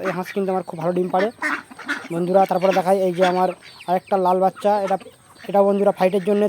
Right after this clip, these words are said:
তৈরি হচ্ছে, ঠিক আছে? ফাইটার দেশি পাতি। আর এই যে ওই যে সাদা ধাড়িটা দেখালাম প্রথমে, ওই ফার্স্টে ওই সাদা ধাড়ির বাচ্চা এটা, এটা একটা ফিমেল আছে, এই একটা মেল, এই দুটো মানে এই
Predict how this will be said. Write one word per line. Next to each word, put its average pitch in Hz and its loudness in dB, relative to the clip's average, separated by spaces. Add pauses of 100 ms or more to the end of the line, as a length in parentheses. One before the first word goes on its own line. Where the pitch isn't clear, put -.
তৈরি 190 2
হচ্ছে, 190 -4 (100)
ঠিক 220 -2
আছে? 180 -2 (560)
ফাইটার 202 4 (880)
দেশি 190 -2
পাতি। 196 2 (520)
আর 185 0 (180)
এই 196 2
যে 208 4 (480)
ওই 190 2
যে 202 -2
সাদা 196 4
ধাড়িটা 202 6
দেখালাম 196 4
প্রথমে, 202 2 (440)
ওই 185 0 (100)
ফার্স্টে 190 -2 (160)
ওই 196 -2
সাদা 180 0
ধাড়ির 190 2
বাচ্চা - -2 (100)
এটা, 202 4 (460)
এটা 180 0
একটা - -8 (400)
ফিমেল 196 0
আছে, 214 -2 (500)
এই 185 2
একটা 185 -4 (120)
মেল, 208 4 (160)
এই 185 0
দুটো 185 -2 (360)
মানে 190 2
এই 185 0